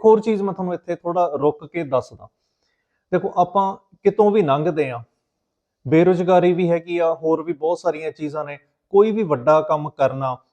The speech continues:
ਉਹਦੇ ਲਈ ਕਰੋੜਾਂ ਰੁਪਈਆ ਚਾਹੀਦਾ, ਲੱਖਾਂ ਤਾਂ ਚਾਹੀਦਾ ਹੀ ਚਾਹੀਦਾ। ਚਾਲੀ ਲੱਖ, ਪੰਜਾਹ ਲੱਖ ਤੋਂ ਘੱਟ ਕੋਈ ਚੰਗਾ ਤਕੜਾ ਕੰਮ ਹੁੰਦਾ ਨਹੀਂ। ਸ਼ੇਅਰ ਮਾਰਕੀਟ ਤੁਹਾਨੂੰ ਇੱਕ ਇਹੋ ਜਿਹੀ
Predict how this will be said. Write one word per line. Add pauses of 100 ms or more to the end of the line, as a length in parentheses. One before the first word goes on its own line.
(120)
ਉਹਦੇ
ਲਈ (380)
ਕਰੋੜਾਂ
ਰੁਪਈਆ
ਚਾਹੀਦਾ, (240)
ਲੱਖਾਂ
ਤਾਂ
ਚਾਹੀਦਾ
ਹੀ
ਚਾਹੀਦਾ।
ਚਾਲੀ
ਲੱਖ,
ਪੰਜਾਹ
ਲੱਖ
ਤੋਂ (300)
ਘੱਟ
ਕੋਈ
ਚੰਗਾ
ਤਕੜਾ
ਕੰਮ
ਹੁੰਦਾ
ਨਹੀਂ। (1120)
ਸ਼ੇਅਰ
ਮਾਰਕੀਟ
ਤੁਹਾਨੂੰ
ਇੱਕ
ਇਹੋ
ਜਿਹੀ